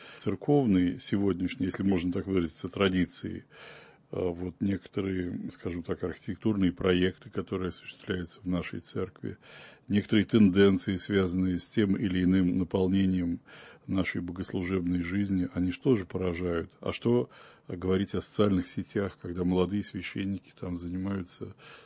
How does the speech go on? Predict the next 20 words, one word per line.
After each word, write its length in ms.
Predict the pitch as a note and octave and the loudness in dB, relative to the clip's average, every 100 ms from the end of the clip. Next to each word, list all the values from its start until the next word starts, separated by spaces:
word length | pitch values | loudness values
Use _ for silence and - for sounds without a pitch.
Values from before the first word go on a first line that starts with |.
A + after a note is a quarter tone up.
| _ | _
совершенно 720 | - - - G2+ G2 F#2+ A2 | -16 -10 -4 0 0 -2 -2
разными, 640 | F#2+ G#2 G#2 F#2 F#2 F2 - - _ | 0 2 4 2 2 0 -6 -16 _
совершенно 560 | - - F2 - B2 A#2 | -8 -4 -2 4 8 8
несвойственными 1900 | G2+ G2 A2 A2+ - - F#2+ A2 C#3+ C3+ A2 G#2+ G2+ G2+ G2+ F#2+ G#2 E2 - _ _ _ _ _ _ _ - | 6 6 6 4 0 -4 4 8 8 6 4 6 8 8 6 6 4 2 -6 _ _ _ _ _ _ _ -6
не 100 | F2+ | -4
просто 400 | G2+ C#3 - - | 4 2 2 -6
священнику, 760 | - A2 - G#2+ F2 F2 - | -4 -2 0 0 0 -4 -4
но 160 | F#2 F2+ | -2 0
и 40 | |
нормальному 500 | F2+ F2 G2+ G2+ F2+ | 0 0 0 0 -2
человеку 540 | E2+ F#2 E2+ A2 A#2+ | -4 -4 -2 -2 -2
вещами. 640 | G#2 F#2+ - - F2 E2+ - - - - | -6 -6 -8 -6 -6 -6 -8 -16 -20 -18
И 60 | - | -12
всё 220 | - D#3 | 0 4
это, 200 | D#3+ D#3 C3+ A#2+ | 4 6 6 6
м, 600 | G#2+ G2+ - - A#2 A2 - | 4 -2 -6 -8 -8 -10 -4
в 60 | |
порядке 360 | - G2 B2+ B2+ | 2 2 2 -4
вещей 320 | C3 - D#3 | -6 -6 -6
сегодня. 460 | - G#2 F#2 F2+ | -6 -6 -6 -10